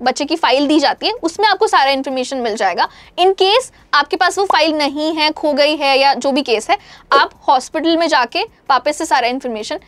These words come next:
निकलवा सकते हो। अब नेक्स्ट ऑप्शन है डॉक्यूमेंट्स अपलोड करने का, तो इस ऑप्शन में आपको तीन डॉक्यूमेंट्स अपलोड करने हैं जिसका साइज आठ एमबी से ऊपर नहीं होना चाहिए। तो सबसे पहले आपको हॉस्पिटल डिस्चार्ज की स्लिप इसमें लगानी है। In case आपके पास डिस्चार्ज की स्लिप नहीं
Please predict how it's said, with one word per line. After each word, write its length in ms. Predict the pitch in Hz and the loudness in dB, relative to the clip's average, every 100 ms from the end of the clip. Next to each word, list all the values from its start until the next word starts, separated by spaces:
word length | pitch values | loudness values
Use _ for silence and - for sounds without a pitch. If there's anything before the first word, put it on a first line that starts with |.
| _ - | _ -8
निकलवा 320 | 254 226 190 - | -6 -4 -2 -4
सकते 300 | - - - | -6 -20 -18
हो। 280 | - - 359 | -12 -4 0
अब 80 | |
नेक्स्ट 280 | 359 349 381 | 2 0 0
ऑप्शन 320 | 370 330 370 | -2 0 -4
है 120 | 359 359 | -2 0
डॉक्यूमेंट्स 460 | 262 - 311 320 | 0 -2 -4 -2
अपलोड 340 | 294 269 254 262 | -4 -2 -4 -2
करने 300 | 226 233 247 | -4 -4 -2
का, 160 | 277 - - - | -2 -4 -20 -6
तो 100 | 403 | -4
इस 200 | - 381 | -2 0
ऑप्शन 320 | 339 311 - 349 | 0 -2 -2 -2
में 120 | 339 | 0
आपको 320 | 311 - 466 | 0 0 -2
तीन 460 | - 302 294 311 320 - | 0 -2 0 -2 -4 -4
डॉक्यूमेंट्स 440 | 262 247 294 294 311 | -2 -2 -4 -2 -2
अपलोड 340 | - 254 254 | 2 2 2
करने 260 | 262 254 254 | 0 -4 -4
हैं 180 | 311 320 | -4 -6
जिसका 200 | 330 339 | -2 0
साइज 380 | 339 302 359 - | 2 0 -2 0
आठ 360 | 262 269 285 311 320 | 4 4 2 -2 -6
एमबी 280 | 262 247 254 | -6 -4 -4
से 120 | 269 | -4
ऊपर 300 | 233 254 370 - | -4 -6 -8 -8
नहीं 320 | 247 240 240 | -8 -6 -6
होना 240 | 254 185 - | -6 -8 -10
चाहिए। 360 | - 240 - - | -14 -16 -14 -2
तो 80 | 427 | 0
सबसे 260 | 480 - 453 | 0 0 0
पहले 260 | 359 349 | 0 0
आपको 400 | 403 302 - 415 | 0 0 0 0
हॉस्पिटल 480 | 320 277 - 285 320 | 2 -2 -2 -4 -2
डिस्चार्ज 440 | 302 - 254 233 | -2 0 0 0
की 140 | - 302 | -2 -4
स्लिप 280 | - 269 277 | 0 0 0
इसमें 220 | - 285 | 0 0
लगानी 420 | 277 247 233 269 | 0 0 -2 -6
है। 140 | 302 403 - - | -8 -10 -12 -6
In 120 | 339 | -4
case 280 | 339 370 403 | 0 0 0
आपके 260 | 349 294 339 | 0 -2 -2
पास 340 | 349 320 339 - | 0 0 -2 -4
डिस्चार्ज 480 | 269 285 320 262 269 | -4 -2 2 2 0
की 120 | 311 | -6
स्लिप 280 | 320 311 320 | -4 -6 -4
नहीं 360 | 277 262 285 | -6 -4 -8